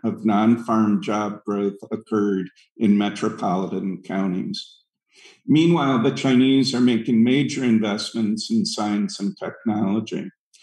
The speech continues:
While we lead in basic research, that is not enough. As valuable as basic research is, many people have a mistaken belief that if we just fill the pipeline with basic research, it'll somehow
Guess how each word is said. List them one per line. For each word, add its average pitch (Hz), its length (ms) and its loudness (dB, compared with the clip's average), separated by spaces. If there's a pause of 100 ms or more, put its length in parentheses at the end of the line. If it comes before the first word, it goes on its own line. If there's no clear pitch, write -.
(260)
While 123 240 0
we 131 140 4
lead 156 320 4
in 143 160 4
basic 123 520 0
research, 123 840 0
that 113 220 -2
is 107 200 -2
not 104 260 -2
enough. 95 460 -4 (540)
As - 140 -6
valuable 139 580 0
as 113 140 0
basic 117 540 -4
research 113 640 0
is, 101 500 -2
many 117 240 4
people 135 440 0
have 123 160 -4
a 113 60 2
mistaken 123 640 2
belief 113 420 0 (100)
that 107 100 -6
if 101 160 -6
we 113 80 0
just 113 260 -2 (440)
fill 185 200 2
the 165 180 0
pipeline 113 640 2
with 110 200 0
basic 113 440 -2
research, 113 600 -2
it'll 117 180 -2
somehow 113 680 0